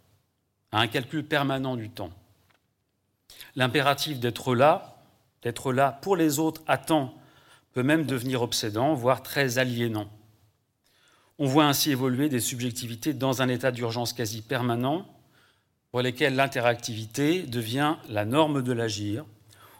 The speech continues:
au point d'oublier l'entrelacement subtil qu'il y a toujours entre la parole et le silence, l'entrelacement de la parole et du silence.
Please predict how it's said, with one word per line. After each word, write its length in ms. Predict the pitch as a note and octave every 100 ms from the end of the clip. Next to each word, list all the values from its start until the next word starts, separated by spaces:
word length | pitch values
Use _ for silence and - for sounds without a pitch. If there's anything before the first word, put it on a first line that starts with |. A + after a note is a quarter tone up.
| -
au 80 | B2+
point 220 | - C#3+
d'oublier 400 | C#3+ D#3+ D3+ E3
l'entrelacement 600 | D3+ C#3 D#3+ C#3 - D3+
subtil 600 | - E3 - - C#3+ F#3+
qu'il 160 | C#3 B2
y 80 |
a 40 | C3
toujours 600 | B2+ B2+ B2 B2+ D#3+ - _ _ _ -
entre 240 | A#2 -
la 120 | A#2+
parole 500 | A2 A#2 A2 B2+ C#3+ - - _ _ _ -
et 80 | B2
le 100 | B2+
silence, 760 | - C3 G#2 - - - _ _ _ -
l'entrelacement 640 | A2 - A#2+ A2 - B2
de 100 | A#2+
la 120 | G2+ F#2
parole 360 | G#2+ G#2 A#2
et 60 | G2+
du 120 | G2
silence. 720 | - A2 G#2 - - - _